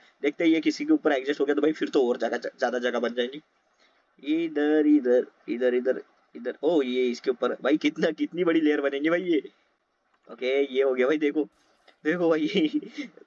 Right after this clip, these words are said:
चलो, चलो इधर side में चलते, इधर side में भी अपने को भालू वगैरह मिल ही जाएगा कोई ना कोई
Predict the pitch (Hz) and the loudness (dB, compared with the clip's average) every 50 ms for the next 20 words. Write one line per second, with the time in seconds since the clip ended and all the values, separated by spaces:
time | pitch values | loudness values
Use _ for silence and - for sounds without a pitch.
0 | _ - 131 127 123 117 123 120 120 117 107 127 135 139 143 - - 143 147 147 | _ -4 -2 -2 0 -2 -2 -4 -2 -2 -2 0 0 0 0 0 -4 -4 -4 -2
1 | 139 143 139 151 151 139 139 139 147 139 139 147 143 147 143 143 147 139 147 143 | -4 -2 0 0 0 0 0 0 0 -4 -2 -2 -2 -2 -2 -2 -2 -2 -2 0
2 | 120 120 131 139 139 143 143 143 139 131 127 131 139 139 135 135 139 139 131 131 | 0 -2 0 0 2 2 2 0 -2 -4 -6 -2 0 0 0 0 -2 -2 0 0
3 | 127 131 135 131 135 143 | 0 0 0 0 0 0